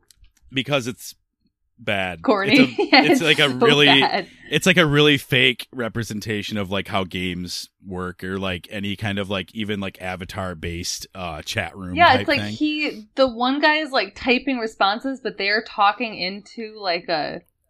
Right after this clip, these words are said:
Speaker 2: a headset. That was really
Speaker 1: Well, yeah.
Speaker 2: confusing.
Speaker 1: Well, yeah, they're talking to him, and he's kinda just chatting back. And it's very stereotypical 'cause it's like, "I'm just looking to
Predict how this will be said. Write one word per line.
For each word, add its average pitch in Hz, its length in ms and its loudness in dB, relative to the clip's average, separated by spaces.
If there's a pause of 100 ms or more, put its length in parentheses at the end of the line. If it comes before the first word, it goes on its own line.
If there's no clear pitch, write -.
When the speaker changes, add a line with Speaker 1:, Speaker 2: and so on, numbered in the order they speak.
(500)
Speaker 2:
a 175 40 -4
headset. 202 720 -2
That 226 180 4
was 269 160 -10
really 165 220 -4
Speaker 1:
Well, 170 80 0
yeah. 151 80 -2
Speaker 2:
confusing. 165 560 -10
Speaker 1:
Well, 147 120 0
yeah, 127 200 4
they're 151 180 -2
talking 160 460 -4
to 120 100 -6
him, 107 460 -6
and 98 100 -6
he's 117 240 -8
kinda 101 260 -8
just 95 240 -10
chatting 95 460 -6
back. 80 400 -14
And 120 100 -8
it's 120 140 -6
very 165 200 0
stereotypical 123 760 -4
'cause 104 160 -10
it's 104 160 -12
like, 107 220 -4
"I'm 123 100 -6
just 127 200 -12
looking 127 320 -8
to 107 180 -4